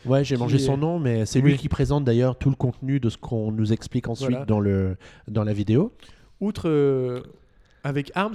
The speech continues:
Speaker 2: le seize juin prochain, il y aura une, également une nouvelle colorie de Joy-Con qui
Speaker 1: Ouais.
Speaker 2: arriveront, des Joy-Con jaunes, jaune un peu, euh, néon.
Speaker 1: Jaune, jaune Arms, on va dire, hein,
Speaker 2: Ouais,
Speaker 1: parce que
Speaker 2: jaune
Speaker 1: c'est un jeu
Speaker 2: Arms.
Speaker 1: bien spécifique, ouais.
Speaker 2: En effet, en effet, et, euh, qui seront également accompagnés du, euh, de support pour, euh, Joy-Con,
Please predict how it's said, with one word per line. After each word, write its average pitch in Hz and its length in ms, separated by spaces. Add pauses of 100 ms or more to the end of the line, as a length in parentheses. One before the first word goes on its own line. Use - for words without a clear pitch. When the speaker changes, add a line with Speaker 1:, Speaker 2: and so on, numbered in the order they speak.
Speaker 2:
le 147 80
seize 131 180
juin 123 200
prochain, 165 320
il 180 60
y - 20
aura 139 140
une, 147 100
également 143 320
une 156 80
nouvelle 180 240
colorie 196 340 (220)
de 123 360
Joy-Con 143 380
qui 156 120
Speaker 1:
Ouais. 113 80
Speaker 2:
arriveront, 147 180
des 139 180
Joy-Con 127 360
jaunes, 135 340 (440)
jaune 151 280
un 143 80
peu, 139 280
euh, 123 120
néon. 127 320 (100)
Speaker 1:
Jaune, 131 420
jaune 147 300
Arms, 117 320
on 110 60
va 101 120
dire, 95 220
hein, 98 40
Speaker 2:
Ouais, 113 40
Speaker 1:
parce 127 120
que 127 40
Speaker 2:
jaune 170 120
Speaker 1:
c'est 160 40
un 127 80
jeu 123 140
Speaker 2:
Arms. 117 80
Speaker 1:
bien 139 100
spécifique, - 600
ouais. 98 160 (100)
Speaker 2:
En 135 140
effet, 143 360
en 135 120
effet, 156 460
et, 175 300
euh, 131 140
qui - 180
seront - 140
également 139 280
accompagnés 147 520
du, 147 460
euh, 117 440 (1040)
de 120 80
support 185 400
pour, 147 220
euh, 131 180
Joy-Con, 147 400